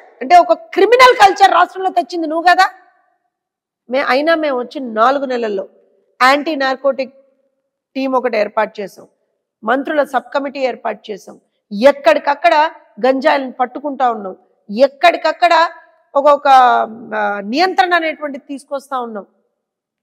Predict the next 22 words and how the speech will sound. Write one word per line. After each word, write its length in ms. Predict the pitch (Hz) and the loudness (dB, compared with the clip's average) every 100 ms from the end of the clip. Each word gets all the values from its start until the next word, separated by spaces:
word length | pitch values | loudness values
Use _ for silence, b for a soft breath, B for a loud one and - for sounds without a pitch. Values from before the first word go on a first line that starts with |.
| _ _ _ _ - | _ _ _ _ -16
ఎవడు 380 | 202 220 254 277 | -2 2 4 4
తప్పు 260 | 277 294 302 | 4 0 0
చేసినా 340 | 294 294 294 | -2 -2 -4
immediate 640 | 269 240 320 349 330 330 | -6 -4 -4 2 2 2
గా 160 | 294 226 - _ _ _ _ _ _ _ | 0 -2 -4 _ _ _ _ _ _ _
వాడు 180 | 226 247 | 2 2
ఈ 140 | 254 | 0
పార్టీ, 440 | 277 285 269 269 269 | 0 2 2 0 0
ఆ 180 | 262 262 | 4 4
పార్టీయా, 480 | 262 262 254 269 | 4 2 2 -2
ఏ 200 | 262 247 | 0 2
పార్టీయా 420 | 269 269 254 262 254 | 2 2 -2 -2 -4
మాకు 200 | 247 - | -6 -10
సంబంధం 340 | 233 247 247 | -10 -6 -8
లేదు, 180 | 214 175 _ _ _ _ 240 | -8 -12 _ _ _ _ 0
తప్పు 260 | 240 - 269 - | 2 -2 -6 0
చేశాడా, 400 | 254 269 294 285 | 0 0 0 2
ఆడబిడ్డ 460 | 302 262 277 269 269 | 6 6 4 2 0
మీద 200 | 269 262 | 0 -4
చెయ్యి 440 | 247 - 269 285 | -8 -4 -2 4
వేశాడా, 520 | 285 285 294 311 403 - - _ _ | 2 4 4 6 6 4 -18 _ _
అవుట్. 300 | 277 339 330 | 6 6 6